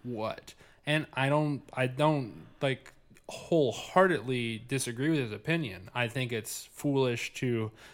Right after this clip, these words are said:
assume that because of the greatness that,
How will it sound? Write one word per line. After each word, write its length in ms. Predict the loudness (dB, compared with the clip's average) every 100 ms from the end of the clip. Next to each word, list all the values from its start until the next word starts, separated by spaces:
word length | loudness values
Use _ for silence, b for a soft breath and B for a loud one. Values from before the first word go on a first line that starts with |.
| B
assume 440 | -6 -2 2 2
that 340 | 2 -2 -4 -10 b b b
because 580 | -6 0 0 0 -4 -6
of 160 | -6 -6 -6
the 100 | -6
greatness 640 | -2 -2 -2 -6 -8 -8
that, 280 | -4 -2 -2